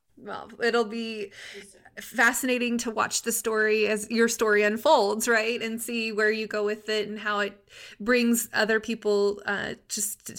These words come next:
t-, to have this capability of being able to read the book, you know? And I, I love that it's not necessarily about the money, it's more about the story. And, uh, yeah, as people get to watch it and listen to it. So, okay, just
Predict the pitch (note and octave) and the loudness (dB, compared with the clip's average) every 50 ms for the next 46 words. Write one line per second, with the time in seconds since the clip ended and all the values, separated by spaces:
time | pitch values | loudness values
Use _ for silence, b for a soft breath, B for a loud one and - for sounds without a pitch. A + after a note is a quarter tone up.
0 | - - G3+ - - A3 G#3 G#3 G3+ G3+ G3+ G3 G3 G3 F#3+ - - - - B | -12 -10 -10 -8 -6 -6 -2 -2 -2 -2 -2 -4 -4 -4 -2 -4 -6 -8 -10 B
1 | B B B B B B B B B B _ _ _ _ _ _ _ _ _ _ | B B B B B B B B B B _ _ _ _ _ _ _ _ _ _
2 | _ _ - C4 D#4+ - E4 A#3+ B3 A#3 A#3 A3+ G#3+ F#3+ F#3 F#3+ G#3 G#3 G3+ G3 | _ _ -10 -8 -8 -6 -4 -2 0 0 0 0 0 -2 -2 0 -2 -2 0 -2
3 | G3 G3 G3 G3 - - F#3 F3+ F#3 F#3+ F#3+ F#3 - D3+ - - A#2 F#2+ F2 - | -4 -6 -6 -8 -6 -8 -6 -6 -6 -6 -6 -8 -8 -12 -8 -6 -8 -8 -8 -10
4 | - - - - - G#3 G3 F#3+ F3+ F#3 F#3 F#3 F3+ F#3 F#3 F3+ - F#3 G3 G3 | -14 -20 -16 -6 -4 -4 -4 -4 -6 -8 -8 -8 -8 -10 -10 -8 -6 -4 -2 0
5 | G3+ G3 G3+ G3+ G3+ G3 G#3 G3+ G3 - - - _ - - G#3 G3+ - - A3 | 0 0 0 0 -2 -2 0 0 0 -2 -4 -10 _ -6 -4 -4 -4 -2 -2 -2
6 | G3+ - - G#3 - A3 G#3 - G#3 G3 G3 G3+ G3+ - - - G3+ G3+ G#3+ G#3+ | -2 -2 -2 -4 -6 -6 -4 -4 -4 -2 -2 -4 -4 -6 -8 -6 -6 -4 -4 -4
7 | G3 F#3 G3 G3 F#3+ F#3+ - - F#3+ G3 F#3+ F#3+ F#3+ G3+ F#3 F3 - - - - | -4 -4 -6 -10 -12 -14 -12 -10 -10 -8 -8 -8 -8 -6 -6 -6 -8 -8 -6 -4
8 | G#3+ G3+ - - - - - - - - - G#3+ A3 A3 b b b b b b | -4 -2 -2 -4 -4 -6 -6 -10 -10 -6 -6 -6 -6 -6 b b b b b b
9 | b b - G3 F#3+ F#3 F#3 F#3 F#3+ F#3+ F#3 F3+ - - - G3 F#3+ - G3+ E3+ | b b -8 -8 -6 -6 -6 -6 -6 -8 -6 -6 -6 -6 -6 -6 -4 -4 -4 -4
10 | - - - - _ G#3 G3+ G3+ - - A#3 G#3 G#3 G3+ F#3+ - - - G#3+ F#3+ | -4 -8 -12 -14 _ -8 -8 -8 -6 -6 -6 -4 -4 -4 -6 -6 -8 -8 -8 -8
11 | - - F#3 F3+ - - F#3+ - - G3 G3 G3 F#3+ - G3+ G3 G3 F#3+ B B | -6 -8 -10 -10 -10 -10 -10 -8 -8 -8 -8 -8 -8 -10 -8 -8 -10 -10 B B
12 | B B B B B B - D4+ D#4 D4 - - C#4 C#4 D4 C4+ - D#3 G#3 - | B B B B B B 4 6 6 6 6 4 4 4 4 2 0 0 -4 -8
13 | - - - D4+ E4 D#4+ - - - | -10 -6 -4 -2 0 0 0 -2 -4